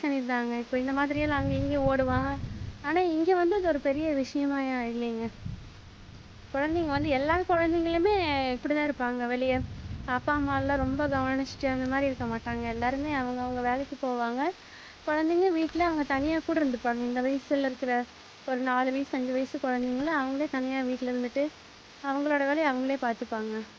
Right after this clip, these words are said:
இங்க வந்து துணி காய போடுறதுக்கு கயிறுலாம் கட்டி விட்டுருக்குங்க. பாத்ரூம் வந்து முன்னாடியெல்லாம் இப்படிதாங்க எல்லாருமே பாத்ரூம் கட்டுவாங்க. வீட்டுக்குள்ள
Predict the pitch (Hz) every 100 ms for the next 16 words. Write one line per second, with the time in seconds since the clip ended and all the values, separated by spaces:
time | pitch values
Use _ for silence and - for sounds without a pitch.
0 | - - - - - 285 269 269 320 349
1 | 285 294 294 277 262 262 254 254 269 240
2 | 240 240 247 247 226 226 226 208 220 226
3 | 220 214 - - - - 233 247 269 277
4 | 285 254 254 277 320 269 247 294 349 349
5 | 330 349 302 269 269 277 254 240 240 262
6 | 262 226 226 240 233 226 226 226 220 214
7 | 262 277 294 285 262 247